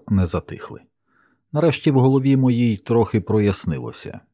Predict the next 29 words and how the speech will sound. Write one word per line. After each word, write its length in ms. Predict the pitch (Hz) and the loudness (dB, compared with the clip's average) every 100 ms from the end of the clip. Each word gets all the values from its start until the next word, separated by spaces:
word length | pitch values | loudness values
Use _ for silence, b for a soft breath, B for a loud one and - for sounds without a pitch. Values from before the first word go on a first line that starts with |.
| - | -4
Я 220 | 110 98 | 0 0
виповз 580 | 95 113 107 95 90 - | 0 0 0 0 -2 -8
і 120 | 92 | -12
повільно 480 | 90 95 92 85 92 | -4 -2 0 0 0
підвівся. 680 | 90 85 73 - - - - _ _ _ _ _ _ _ | -2 -6 -8 -12 -14 -16 -18 _ _ _ _ _ _ _
Про 180 | - 98 | -4 -2
те, 200 | 110 92 | 0 -2
щоб 220 | - 95 | 0 -4
повернутися 840 | - - 101 98 101 92 - - | -4 0 2 4 2 0 -2 -4
й 80 | 90 | -2
оглянути 540 | 87 95 87 87 - 87 | 0 0 -2 -4 -6 -6
труп, 360 | - 143 143 - | -4 -4 -6 -8
годі 480 | 104 95 92 95 | -4 0 2 2
й 40 | 95 | 0
думати. 500 | 87 62 62 - - _ _ _ _ _ | -2 -6 -10 -16 -20 _ _ _ _ _
Калаган 540 | 160 165 107 92 92 | 0 2 2 2 0
та 80 | 92 | 0
його 300 | 98 95 92 | 0 2 0
хлопці, 460 | - 131 147 - 85 | 0 -2 -2 -4 -2
може, 280 | 95 90 196 | 0 0 -2
й 40 | |
пішли, 580 | 196 120 - 160 127 - _ | -2 -4 -4 -4 -6 -10 _
але 240 | - 147 147 | -4 0 2
точно 400 | 165 151 - 135 | 2 0 0 0
залишили 540 | 131 127 - 131 123 | 2 0 2 2 4
людей 400 | 117 120 90 76 | 2 2 0 -2
для 180 | 76 87 | -4 -4
охорони 480 | 80 - 80 78 78 | -4 -4 -4 -4 -6
місця, 480 | 71 67 - - | -8 -12 -16 -18